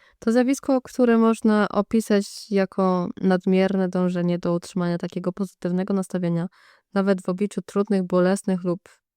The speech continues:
po prostu niewygodnych emocji. Zamiast uznać, że w życiu pojawiają się także trudne momenty w ramach właśnie toxic positivity, mówi się po prostu: „Bądź pozytywny, wszystko się da naprawić”.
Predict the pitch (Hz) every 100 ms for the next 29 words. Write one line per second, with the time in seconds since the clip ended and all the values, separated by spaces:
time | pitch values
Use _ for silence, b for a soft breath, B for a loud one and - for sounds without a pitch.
0 | _ 202 208 - 220 226 233 220 220 226
1 | 214 196 175 170 - 208 b b b b
2 | - 226 226 220 208 - _ 240 269 214
3 | 196 190 196 190 208 - 202 190 202 190
4 | 190 226 214 - 190 196 190 190 - 196
5 | 247 240 185 175 170 170 - 208 202 190
6 | 190 185 180 - - - 185 - 180 -
7 | - 196 190 - - 175 170 - - -
8 | - 196 185 180 170 170 - 214 254 B
9 | B B B _ 247 254 226 220 - 196
10 | 208 202 - 202 190 190 285 320 - 233
11 | 208 214 208 180 165 - 190 - 180 -
12 | 180 180 180 170 175 165 170 - -